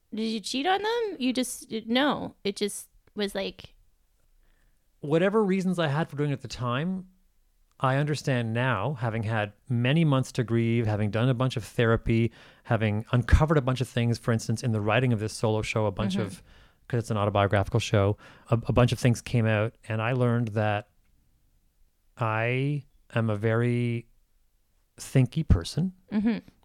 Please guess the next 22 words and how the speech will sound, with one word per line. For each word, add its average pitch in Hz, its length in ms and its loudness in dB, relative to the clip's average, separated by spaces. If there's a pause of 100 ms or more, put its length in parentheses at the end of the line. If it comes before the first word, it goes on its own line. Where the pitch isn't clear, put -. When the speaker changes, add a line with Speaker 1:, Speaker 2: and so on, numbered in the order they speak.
(800)
Speaker 2:
Uh, 123 40 2
I'm, 110 260 0
I'm, 104 140 -2
I'm 104 160 -2
a 95 60 0
writer. 147 420 4
I'm 107 160 -2
all 104 80 -4
about 101 200 -2
words. 151 480 4
I 101 240 -4
live 107 300 -4
in 127 80 0
my 113 80 -2
head 120 220 -2
a - 40 2
lot. 110 280 0 (480)
And 107 460 -2 (360)
it - 140 -4
turns 185 320 2
out 90 180 -4 (540)
that 104 580 -4